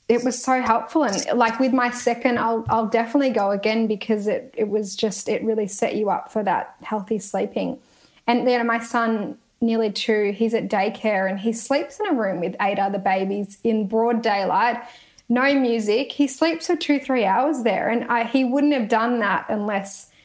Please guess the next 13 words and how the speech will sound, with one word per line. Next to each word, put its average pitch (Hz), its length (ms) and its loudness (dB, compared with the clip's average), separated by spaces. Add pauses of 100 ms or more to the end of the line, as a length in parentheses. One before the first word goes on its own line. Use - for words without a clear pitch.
(420)
he 240 260 2
already 226 320 2
was 214 160 0
a, 208 220 -2
you 226 140 2
know, 170 260 -2 (160)
quite 226 260 2
a 226 60 2
good 214 180 0
sleeper 214 380 -2
at 208 80 -2
home. 208 380 -4
So 185 420 0